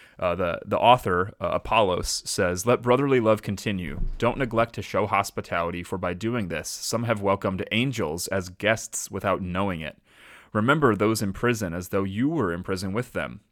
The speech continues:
and the mistreated as though you yourselves were suffering bodily." So verse two was that little segment that said, "Don't neglect to show hospitality, for by doing this, some have welcomed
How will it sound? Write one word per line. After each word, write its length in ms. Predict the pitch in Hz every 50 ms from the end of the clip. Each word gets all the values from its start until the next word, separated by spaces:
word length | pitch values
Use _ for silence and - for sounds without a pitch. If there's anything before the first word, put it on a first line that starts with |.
| _ _ -
and 220 | 127 151 160 135
the 100 | 117 113
mistreated 640 | 110 113 110 - - - - 156 151 107 82 80 82
as 160 | 85 98 95
though 120 | - 117 107
you 200 | 98 95 110 127
yourselves 640 | 139 127 117 104 - - 117 113 98 90 90 - -
were 100 | 98 95
suffering 560 | - - 92 101 - - 107 101 98 101 95
bodily." 500 | 90 92 98 110 101 82 69 - - - - _ _ _ _ _ _ _ _ _ _ _
So 200 | - - 98 92
verse 260 | 87 120 135 131 -
two 300 | - - 139 131 113 107
was 180 | 98 101 95 -
that 220 | 104 98 90 -
little 180 | 104 101 92 92
segment 460 | - - - 101 95 95 95 82 -
that 180 | - 82 -
said, 280 | - - 98 92 92 92
"Don't 260 | - 107 110 - -
neglect 560 | 110 113 98 - 98 92 90 92 - - -
to 100 | - -
show 560 | 95 - - - 104 98 95 92 90 87 92 - _ _ _ _ _
hospitality, 1200 | - - 120 120 120 - - - 147 - - - - 151 135 123 101 90 82 85 78 78 95 110 - _ _ _ _ _ _
for 160 | _ - 117
by 160 | 101 104 95
doing 400 | 95 98 104 120 131 131 117 95
this, 220 | 90 85 87 95 -
some 320 | - - - 104 110 135 147
have 300 | - - 113 101 95 101
welcomed 880 | 92 87 90 85 92 95 104 120 - - 165 160 165 170 175 160 -